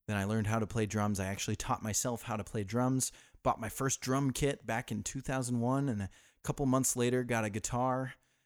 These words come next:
And so music has been a part of my life since then, and actually before then too, but maybe that'll come up in later episodes. The point is that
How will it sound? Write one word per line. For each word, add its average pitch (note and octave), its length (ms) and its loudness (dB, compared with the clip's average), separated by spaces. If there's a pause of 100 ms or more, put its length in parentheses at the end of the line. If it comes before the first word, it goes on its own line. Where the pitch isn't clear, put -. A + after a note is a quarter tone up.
(160)
And G2 280 -2
so A#2 420 4 (280)
music E3+ 400 2
has B2+ 880 2 (140)
been C#3 240 0
a B2+ 40 0
part D3+ 280 0
of C3 80 -2
my C3+ 120 2
life C3 280 0
since C3 360 2
then, A2+ 420 -2
and A2+ 220 -4
actually C#3+ 380 -2
before C3 580 -4
then G#2 280 0
too, G#2+ 420 2
but A2 220 -10
maybe D#3+ 300 -4
that'll C3+ 260 0
come A#2+ 240 0
up A#2 180 -2
in G#2 80 -2
later G#2 260 -2
episodes. G2 560 -4 (1160)
The C#3 140 0
point G#3+ 360 4
is C#3+ 380 2
that A#2 320 0